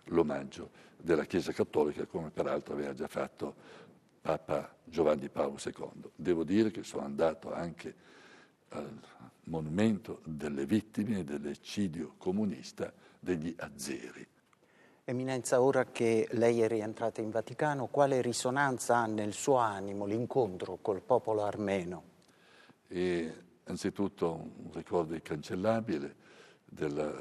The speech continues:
Speaker 1: devozione, della religiosità del popolo armeno, un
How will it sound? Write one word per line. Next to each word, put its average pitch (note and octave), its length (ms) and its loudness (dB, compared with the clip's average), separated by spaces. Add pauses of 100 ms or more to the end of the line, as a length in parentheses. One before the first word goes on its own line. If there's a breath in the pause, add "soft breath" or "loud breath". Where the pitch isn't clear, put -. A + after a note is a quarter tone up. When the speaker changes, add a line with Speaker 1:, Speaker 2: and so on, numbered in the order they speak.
(280)
Speaker 1:
devozione, F2 640 0
della C#2+ 400 -6 (180)
religiosità F2 920 -4 (580 soft breath)
del D#2 260 -4
popolo D#2 420 0
armeno, G#2+ 600 2 (1040 soft breath)
un D#3 500 -8